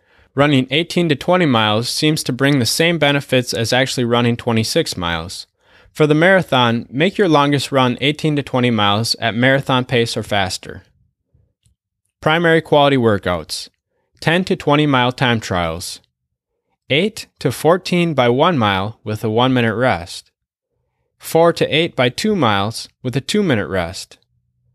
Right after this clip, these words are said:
Secondary quality workouts. Four to six mile time trials. Six by half mile with a one-minute rest.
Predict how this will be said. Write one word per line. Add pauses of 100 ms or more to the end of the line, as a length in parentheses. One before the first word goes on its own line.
(380)
Secondary
quality
workouts. (380)
Four
to
six
mile
time
trials. (560)
Six
by
half
mile
with
a
one-minute
rest.